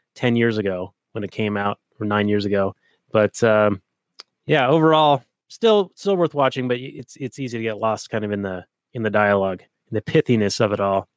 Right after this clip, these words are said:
But, uh, anyway, we, we need to wind this one down. We've been going a little bit long. So, Miguel, thank you so much for being our guest.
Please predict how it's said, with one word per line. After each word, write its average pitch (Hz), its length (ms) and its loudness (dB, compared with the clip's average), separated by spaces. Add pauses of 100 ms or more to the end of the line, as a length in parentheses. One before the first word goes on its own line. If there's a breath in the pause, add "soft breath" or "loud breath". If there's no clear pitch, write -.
(240)
But, 123 320 0
uh, 131 60 4
anyway, 127 400 4
we, 151 160 0
we 170 140 4
need 180 140 4
to 139 200 4
wind 135 260 2
this 139 120 0
one 127 100 0
down. 127 160 4
We've 135 100 2
been 120 100 0
going 131 140 4
a 127 40 2
little 120 120 2
bit 113 140 -2
long. 120 300 0
So, - 120 -6
Miguel, 120 280 0
thank 160 260 -4
you 110 300 -4
so - 180 -4
much 131 180 0
for 120 140 -6
being 120 240 -2
our 110 120 -2
guest. - 460 0